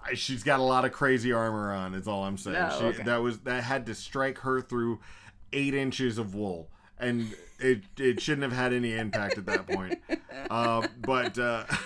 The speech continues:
Speaker 1: <laughs> um, that's when <laughs> Missus Voorhees starts doing the, uh, the, "I'm coming, I'm coming, Jason. Yes, I'll kill her. I'll kill her. Don't worry, Jason." It's like, "Mommy!" And she starts doing the,
Speaker 2: That's so
Speaker 1: the
Speaker 2: weird.
Speaker 1: high-pitched voice. Uh, that's when, um,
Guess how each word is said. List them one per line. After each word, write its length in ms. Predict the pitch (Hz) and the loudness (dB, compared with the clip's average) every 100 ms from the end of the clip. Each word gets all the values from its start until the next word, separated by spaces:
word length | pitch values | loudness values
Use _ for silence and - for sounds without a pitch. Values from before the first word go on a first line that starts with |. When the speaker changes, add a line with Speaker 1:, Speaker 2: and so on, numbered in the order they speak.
| 180 | 4
Speaker 1:
<laughs> 180 | 170 - | 4 6
um, 320 | 175 143 123 110 - - - | 4 6 2 -4 -14 -20 -6
that's 200 | - 143 160 | 0 2 4
when 180 | 151 151 | 4 4
<laughs> 0 | |
Missus 280 | 143 151 107 | 0 -2 -2
Voorhees 360 | 117 120 127 | -2 0 -2
starts 280 | - 131 104 | -2 -4 -2
doing 240 | 123 117 | -2 -2
the, 160 | 110 104 | 0 0
uh, 120 | 101 104 | 0 -2
the, 180 | 120 - - - | -4 -6 -12 -8
"I'm 100 | 202 | -8
coming, 380 | 196 233 196 185 226 208 | -4 -2 -2 -4 -8 -6
I'm 120 | 214 | -4
coming, 240 | 196 240 202 | -2 -2 2
Jason. 280 | 190 185 190 | 2 2 0
Yes, 220 | 220 214 | 0 0
I'll 120 | 214 | -4
kill 240 | - 269 | 0 0
her. 220 | 208 185 156 226 - | 2 0 -4 -6 -2
I'll 140 | 240 | -2
kill 220 | - 294 | 4 6
her. 100 | 226 214 | 6 6
Don't 240 | 233 233 | 4 4
worry, 220 | 254 226 | 6 6
Jason." 300 | 202 208 180 | 4 2 2
It's 80 | 185 | -2
like, 120 | 233 - | -4 -4
"Mommy!" 600 | 605 622 605 587 571 - | -4 -4 -6 -12 -10 -10
And 80 | - | -10
she 80 | - | -8
starts 260 | - 175 - | -4 -4 -2
doing 220 | 151 147 | -2 -2
the, 120 | 151 - | -4 -2
Speaker 2:
That's 360 | 151 160 170 | 2 2 2
so 160 | - 214 | 0 -2
Speaker 1:
the 60 | 180 | 0
Speaker 2:
weird. 40 | 156 | 2
Speaker 1:
high-pitched 320 | 160 160 147 | 2 0 -2
voice. 320 | 147 147 143 - - - - | -2 -2 -2 -10 -18 -18 -8
Uh, 240 | - 139 | -2 0
that's 240 | 131 143 147 | 2 2 2
when, 280 | 156 147 139 | 0 0 2
um, 580 | 120 117 113 107 98 | 2 2 2 0 -4